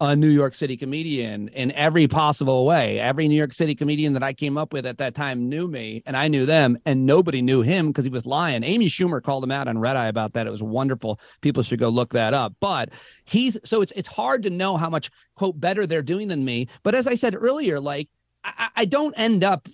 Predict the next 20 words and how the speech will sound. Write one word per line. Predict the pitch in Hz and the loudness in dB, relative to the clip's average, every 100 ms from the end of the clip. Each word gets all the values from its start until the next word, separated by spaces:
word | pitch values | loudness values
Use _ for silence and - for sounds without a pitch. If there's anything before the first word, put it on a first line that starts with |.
| - | -6
with | 175 151 - | -4 -4 0
more | 180 196 | 2 2
than | 170 | 2
a | |
moment | 139 160 214 170 139 | 2 0 0 -2 -2
of, | 156 139 123 | 0 0 0
of | 160 - | -4 -2
envy | 226 247 143 131 | 0 0 0 -4
because | 135 185 175 | -4 -2 -2
I | |
would | 185 151 | -2 -2
never | 208 240 277 277 233 147 | -2 0 0 -2 -2 -4
do | 139 254 277 | -4 -2 0
what | 180 160 170 | 0 -2 -2
they're | 139 214 208 | -2 -2 -2
doing, | 147 262 269 185 160 | -4 -4 -2 -2 -2
which | 160 180 | -2 -4
is | 147 | -4
what's | 185 180 | -4 -6
required | 180 - 180 226 240 185 143 | -10 -8 -2 0 2 2 0